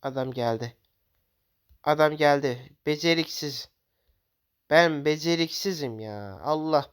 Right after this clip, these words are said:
belamı verdi şimdi. Bir dakika dur. Oğlum, ben nasıl beceremedim onu? Bir dakika dur.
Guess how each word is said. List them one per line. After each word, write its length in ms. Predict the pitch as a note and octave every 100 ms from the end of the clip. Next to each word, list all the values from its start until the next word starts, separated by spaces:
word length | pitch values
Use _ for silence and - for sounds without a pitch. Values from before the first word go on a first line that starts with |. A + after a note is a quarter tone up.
| -
belamı 500 | D#3+ D#3+ D3+ D3 D3+
verdi 360 | C#3 B2+ B2 B2
şimdi. 420 | - A2+ G2+ -
Bir 120 | C#3
dakika 460 | B2+ A2+ - C3+ B2+
dur. 260 | G2+ - _ _ _ _ _ _ _ _ -
Oğlum, 260 | D3 G#2 G#2+
ben 280 | C#3+ A#2 C#3
nasıl 320 | C#3+ B2+ A#2
beceremedim 680 | G#2+ A#2 A2 A2 G#2+ A#2+ A#2
onu? 300 | A2+ C#3+ C#3 _ _ _ -
Bir 140 | C3+
dakika 400 | B2+ A#2 - B2
dur. 240 | B2+ C3